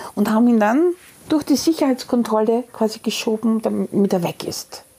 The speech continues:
Und der ist nach Madrid geflogen und, äh, von dort, ähm, nach Sahagun gefahren.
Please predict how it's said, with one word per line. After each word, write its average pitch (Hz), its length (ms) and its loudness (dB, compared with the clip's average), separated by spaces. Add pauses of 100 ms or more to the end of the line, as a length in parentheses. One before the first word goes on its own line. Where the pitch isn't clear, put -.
(1000)
Und 196 500 0
der 196 120 0
ist - 240 -2
nach 208 140 2
Madrid 202 420 0
geflogen 262 600 0 (260)
und, 220 400 2 (160)
äh, 208 360 2 (480)
von 196 420 0
dort, 220 580 0
ähm, 202 500 2
nach 190 300 2
Sahagun 185 760 0 (320)
gefahren. 240 480 0